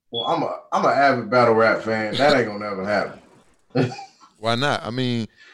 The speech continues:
Speaker 2: it's just like anything else. It's just like you look at basketball. Street ball is, is a one brand of basketball, eh, but then you can, you can organize it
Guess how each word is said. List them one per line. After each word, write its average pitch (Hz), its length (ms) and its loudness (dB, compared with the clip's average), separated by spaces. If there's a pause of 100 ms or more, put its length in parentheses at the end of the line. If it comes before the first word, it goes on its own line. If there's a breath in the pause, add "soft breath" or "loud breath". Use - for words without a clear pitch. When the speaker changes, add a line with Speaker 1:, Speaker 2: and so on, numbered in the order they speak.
(300 soft breath)
Speaker 2:
it's 139 160 4
just 185 120 2
like 170 200 4
anything 175 500 0
else. 143 220 6
It's 127 160 0
just 143 180 2
like 135 220 4
you 131 100 -4
look 139 220 -2
at 120 100 2
basketball. 107 560 4
Street 147 320 0
ball 135 240 6
is, 113 140 4
is 110 220 2
a 110 120 8
one 120 300 2
brand 117 360 2
of 101 120 0
basketball, 98 680 2 (760)
eh, 117 100 4
but 110 200 4
then 127 200 2
you 127 160 2
can, 131 280 -4
you 135 220 0
can 127 480 -4 (180)
organize 113 1000 0 (1160)
it 113 240 6